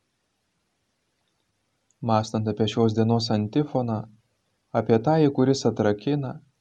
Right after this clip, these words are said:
ir niekas nebeužrakina, užrakina ir niekas nebetrakina, apie didįjį Dovydo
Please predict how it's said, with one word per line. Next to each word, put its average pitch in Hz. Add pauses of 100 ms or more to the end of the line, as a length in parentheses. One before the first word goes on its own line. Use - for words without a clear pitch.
(380)
ir 117
niekas 151
nebeužrakina, 107 (720)
užrakina 123
ir 151
niekas 147
nebetrakina, 113 (580)
apie 117
didįjį 120
Dovydo 117